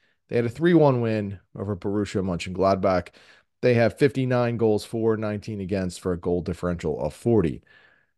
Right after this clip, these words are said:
As for first place Bayer Leverkusen,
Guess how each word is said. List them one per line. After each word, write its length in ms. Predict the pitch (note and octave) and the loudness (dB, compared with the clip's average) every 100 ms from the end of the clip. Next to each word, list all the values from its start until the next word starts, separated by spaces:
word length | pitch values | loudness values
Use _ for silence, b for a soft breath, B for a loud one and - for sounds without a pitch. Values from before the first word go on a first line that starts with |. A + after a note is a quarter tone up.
| _ | _
As 380 | - C#3+ G#3 A3+ | 0 2 4 2
for 560 | - E3 E3+ E3 E3 - | 2 4 6 6 4 -4
first 400 | - C3+ C#3+ - | 0 4 4 2
place 360 | - C3+ B2+ - | 2 4 4 0
Bayer 420 | - G2 A2+ A#2 | -2 0 4 2
Leverkusen, 680 | G#2 F#2 E2 - B1+ - | 2 -2 -6 -10 -16 -16